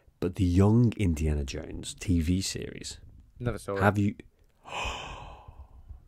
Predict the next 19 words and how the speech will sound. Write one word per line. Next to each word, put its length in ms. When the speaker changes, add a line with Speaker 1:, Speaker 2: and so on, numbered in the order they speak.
Speaker 1:
It 120
must 260
be 100
on 160
YouTube. 540
It 80
must. 400
I 60
can't 340
imagine 340
Speaker 2:
I'm 40
Speaker 1:
it's 100
Speaker 2:
sure 120
I 60
can 80
Speaker 1:
anywhere. 240
Speaker 2:
find 120
it. 60
Speaker 1:
It, 160